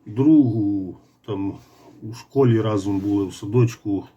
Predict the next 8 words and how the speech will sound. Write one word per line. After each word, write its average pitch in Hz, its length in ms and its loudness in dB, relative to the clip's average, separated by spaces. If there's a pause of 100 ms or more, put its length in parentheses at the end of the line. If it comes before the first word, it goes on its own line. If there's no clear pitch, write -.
в 101 80 -6
одних 98 280 -4
пеленках 98 580 -6
були 90 300 -4
запеленені, 90 840 -8 (680)
на 101 120 -4
одному 107 460 2
ліжечку 110 680 0